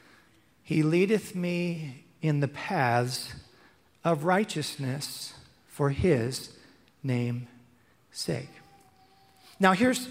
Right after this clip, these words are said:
here, here's what I notice on this psalm.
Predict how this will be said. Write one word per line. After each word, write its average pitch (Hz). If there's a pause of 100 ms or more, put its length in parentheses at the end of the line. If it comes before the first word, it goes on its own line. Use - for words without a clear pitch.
here, 247
here's 214
what 220
I 190
notice 170
on 147
this -
psalm. 113